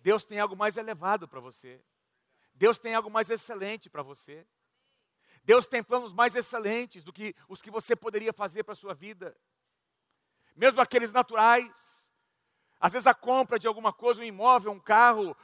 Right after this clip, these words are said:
ou conquistas naturais. Pergunta pra Deus antes, porque, querido, Deus tem algo mais excelente pra você. Talvez seja esse negócio, talvez não.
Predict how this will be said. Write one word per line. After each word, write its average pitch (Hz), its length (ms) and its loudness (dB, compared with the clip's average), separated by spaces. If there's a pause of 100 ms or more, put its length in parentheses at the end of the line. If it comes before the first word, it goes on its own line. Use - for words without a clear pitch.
(140)
ou 220 160 6
conquistas 247 680 0
naturais. 220 560 0 (140)
Pergunta 294 400 0
pra 277 120 4
Deus 247 300 2
antes, 254 560 -2
porque, 214 360 -10 (260)
querido, 208 240 0
Deus 214 320 4
tem 226 240 -4
algo 220 240 2
mais 214 180 -2
excelente 202 500 -8
pra 175 140 -12
você. 165 420 -16 (600)
Talvez 240 340 0
seja 277 300 4
esse 269 240 6
negócio, 262 500 0
talvez 214 320 0
não. 254 360 0